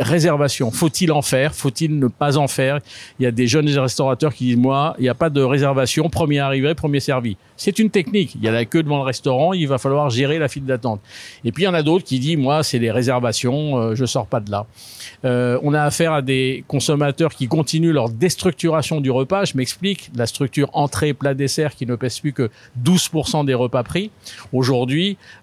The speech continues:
vous avez quatre-vingt-huit pour cent des repas qui sont entrée, plat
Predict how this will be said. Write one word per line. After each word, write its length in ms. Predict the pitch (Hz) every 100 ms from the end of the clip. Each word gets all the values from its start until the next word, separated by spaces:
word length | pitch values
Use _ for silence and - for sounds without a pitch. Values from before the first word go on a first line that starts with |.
| 117
vous 160 | 120
avez 440 | 127 120 160 170 -
quatre-vingt-huit 640 | 156 151 - 139 139 139 131
pour 220 | 139 -
cent 140 | 143
des 120 | 131
repas 380 | 120 123 160 196
qui 120 | -
sont 180 | 123 127 135
entrée, 300 | 135 156 135
plat 200 | 143